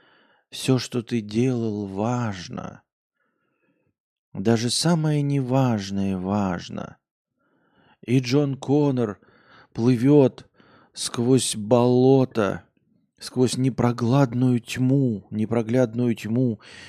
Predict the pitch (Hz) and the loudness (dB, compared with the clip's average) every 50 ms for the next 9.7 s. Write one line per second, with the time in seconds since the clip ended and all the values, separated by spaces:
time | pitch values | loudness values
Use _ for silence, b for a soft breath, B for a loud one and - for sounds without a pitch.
0 | B B - - 107 107 - - 151 147 - - - 135 127 123 117 - - - | B B -2 0 0 0 2 0 0 0 0 0 2 4 4 4 2 -2 -2 -2
1 | 123 107 - 117 117 131 139 135 127 113 B B B B B B - 117 110 - | -2 0 0 2 6 6 8 6 6 4 B B B B B B 0 0 2 2
2 | 120 123 135 135 127 123 127 117 - - 110 113 117 117 117 117 117 113 113 110 | 4 4 4 4 4 2 0 0 0 -2 0 0 0 0 0 0 0 0 0 0
3 | 107 117 123 127 120 117 113 - - 107 101 98 92 87 - b b b b b | 0 0 2 2 2 2 0 0 -2 -2 -2 -2 -2 -4 -6 b b b b b
4 | b b b b - - - 107 107 - 127 123 123 120 120 113 - - 120 123 | b b b b -14 -6 -4 -4 -2 -2 -2 -2 -2 -2 -4 -6 -4 -4 -2 0
5 | 113 123 120 113 110 117 113 117 117 117 117 107 101 113 139 151 139 127 b b | 0 2 2 0 0 -2 -2 -2 0 0 0 -2 -2 -2 -2 -2 -2 -4 b b
6 | b b b b - - 110 101 - - - 127 120 127 123 120 131 131 127 117 | b b b b -10 -10 -10 -10 -8 -6 -4 -2 -2 -2 -4 -4 -6 -4 -2 -2
7 | 127 117 107 117 - - - - 107 104 101 110 107 98 - - - b b b | -2 -2 -4 -6 -6 -6 -6 -6 -4 -2 -2 -2 -2 -2 -4 -8 -16 b b b
8 | b b b _ - 113 104 92 92 95 - - - - - 110 123 120 110 107 | b b b _ -12 -10 -8 -8 -8 -10 -12 -12 -12 -6 -2 -2 -2 -2 -4 -8
9 | - _ _ _ - 98 92 87 87 85 82 - - - | -14 _ _ _ 0 0 0 0 -2 -6 -10 -12 -14 -16